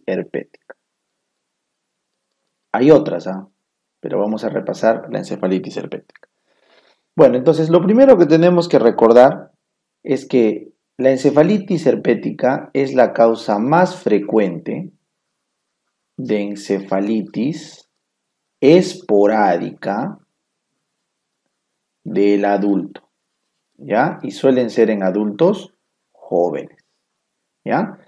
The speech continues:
Entonces, la encefalitis esporádica más frecuente del adulto joven es herpes.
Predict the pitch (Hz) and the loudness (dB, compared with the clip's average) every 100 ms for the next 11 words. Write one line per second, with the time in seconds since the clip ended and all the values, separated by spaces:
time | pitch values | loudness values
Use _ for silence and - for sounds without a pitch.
0 | _ _ 110 110 107 104 107 147 151 147 | _ _ -4 -4 -4 -2 2 4 2 -2
1 | - 131 - 104 110 104 98 101 101 110 | -4 -6 -4 0 4 4 2 -4 -2 -2
2 | 120 98 113 104 101 95 90 98 104 101 | -4 -2 -2 0 -2 -2 -2 -2 -2 -4
3 | - 127 135 180 - - - - - - | 0 2 2 2 -2 -10 -10 -10 -10 -10
4 | - - - _ | -12 -14 -20 _